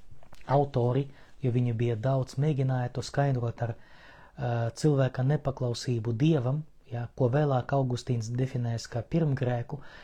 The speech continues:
un es gribu pateikt, ka man nepatīk, ā, tas jēdziens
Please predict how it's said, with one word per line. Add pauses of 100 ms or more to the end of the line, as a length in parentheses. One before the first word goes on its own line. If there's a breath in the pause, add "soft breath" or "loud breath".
(240 loud breath)
un
es
gribu
pateikt,
ka (100)
man
nepatīk,
ā, (1040 soft breath)
tas
jēdziens